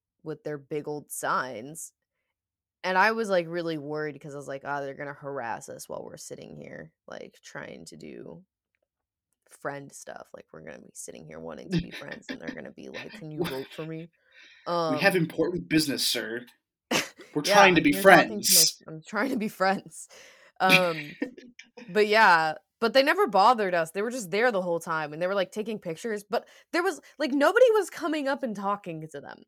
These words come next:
Speaker 1: It was like there was, like, five people there, and they were just hanging around the whole time. Just, I don't know, pretending to do stuff? Like, I don't, best representation of, like, politicians ever, maybe. But <laughs> it was just like,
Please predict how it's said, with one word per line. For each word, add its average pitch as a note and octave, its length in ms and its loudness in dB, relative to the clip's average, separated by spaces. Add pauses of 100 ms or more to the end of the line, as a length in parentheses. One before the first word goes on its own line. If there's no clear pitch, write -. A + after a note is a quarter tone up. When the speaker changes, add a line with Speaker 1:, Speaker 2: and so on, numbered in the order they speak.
Speaker 1:
It A#3 80 2
was C4 140 0
like D4 160 0
there D4 120 -2
was, C4 120 -4
like, C#4+ 260 -6
five C#4+ 480 4
people D#3 560 -6
there, E2 400 -4 (100)
and G3+ 120 -2
they G#3+ 100 0
were A3+ 120 -4
just A#3 320 -6
hanging C4+ 640 -4
around F3 640 -2 (420)
the F#3+ 180 2
whole G#3 260 2
time. D#3 640 -4 (1500)
Just, A#3+ 260 -6 (160)
I A#3 100 6
don't E4 120 0
know, D4 160 4
pretending B3 960 -2
to C#4 140 -2
do E3+ 320 -8
stuff? A4+ 600 -2
Like, C4 360 2 (400)
I C#4 100 8
don't, D#4+ 220 4 (540)
best E4+ 260 6
representation B3 800 2
of, G#3+ 140 -2
like, F3 220 -2
politicians F#3 680 0
ever, E3+ 280 0
maybe. D#3+ 340 -8
But D4 200 4
<laughs> - 20 2
it - 260 4
was F#4+ 180 8
just D4+ 240 4
like, G#4+ 260 4